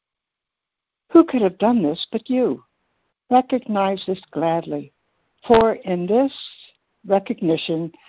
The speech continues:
lies the realization that your banishment is not of God and therefore does not exist. You are at home in God,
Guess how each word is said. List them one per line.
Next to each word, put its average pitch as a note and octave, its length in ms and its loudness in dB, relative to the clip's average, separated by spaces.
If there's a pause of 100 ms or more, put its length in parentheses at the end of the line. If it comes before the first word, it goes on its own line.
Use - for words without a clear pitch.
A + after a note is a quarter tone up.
(200)
lies G3 500 2
the F#3 80 -8
realization F3 1120 -2 (360)
that D3+ 180 -6
your D#3+ 240 0
banishment G#3+ 720 2
is G3 180 -4
not E3 260 2
of G3 180 -6
God C#3+ 420 -2 (280)
and C3 140 -6
therefore G3 600 0 (280)
does C3+ 200 -10
not D3 220 -2
exist. - 600 -4 (880)
You F#3+ 180 4
are D#3+ 140 2
at D3+ 80 -2
home F#3+ 540 -4
in F#3+ 300 -6
God, C#3+ 460 -6